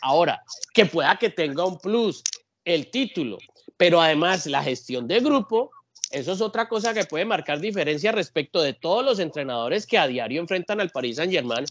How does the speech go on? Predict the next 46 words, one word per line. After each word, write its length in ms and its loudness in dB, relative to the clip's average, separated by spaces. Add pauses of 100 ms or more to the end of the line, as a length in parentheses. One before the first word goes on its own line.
(260)
y 140 2
que 100 4
le 80 6
explotan 400 0
las 140 0
debilidades 640 0
a 60 -4
una 140 -2
nómina 360 -2
muy, 280 -4
muy 200 -6
lujosa. 580 4 (420)
Entonces 380 8
sí, 380 4 (320)
vamos 340 4
a 120 6
ver, 320 2 (260)
le 80 2
apuestan 360 0
a 40 2
un 80 -4
técnico 340 0
que 120 0
obviamente 440 -2
cobra 320 -4
menos 300 -6
que 100 -6
Pochettino, 720 -2
que 140 -4
cobró 300 -4
menos 320 -6
que 100 -2
Tuchel, 540 4
que 100 -4
cobró 240 -4
menos 300 -4
que 400 0
Emery, 260 0
que 140 0
no 100 -2
sé 120 -4
qué, 120 0
porque 280 2
seguramente 580 -2
es 80 2
así. 340 2